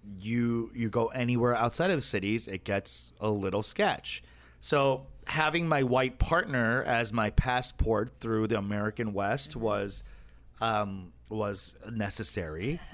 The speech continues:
Speaker 2: <laughs>
Speaker 1: Um, and having a dog was really nice too. Now, family time,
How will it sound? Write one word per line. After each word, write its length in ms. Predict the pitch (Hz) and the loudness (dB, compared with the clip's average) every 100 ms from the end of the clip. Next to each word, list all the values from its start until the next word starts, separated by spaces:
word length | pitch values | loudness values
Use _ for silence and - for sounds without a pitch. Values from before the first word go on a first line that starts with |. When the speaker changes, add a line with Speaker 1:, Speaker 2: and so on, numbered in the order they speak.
| 214 | -6
Speaker 2:
<laughs> 140 | 214 214 220 131 | -6 -4 -4 2
Speaker 1:
Um, 680 | 131 127 127 127 127 127 - - | 4 6 4 4 0 -4 -8 0
and 520 | 151 160 160 160 160 | 2 4 2 2 -2
having 300 | 147 160 165 | 2 2 2
a 40 | 156 | 4
dog 360 | 143 143 170 | 4 4 4
was 180 | 160 - | 2 4
really 220 | 139 127 123 | 4 4 4
nice 260 | 120 110 | 2 0
too. 300 | - 110 80 73 - | -2 -4 -4 -10 -4
Now, 140 | 127 123 | 0 2
family 340 | 208 233 226 | 2 2 2
time, 440 | 165 156 147 147 | 2 4 4 0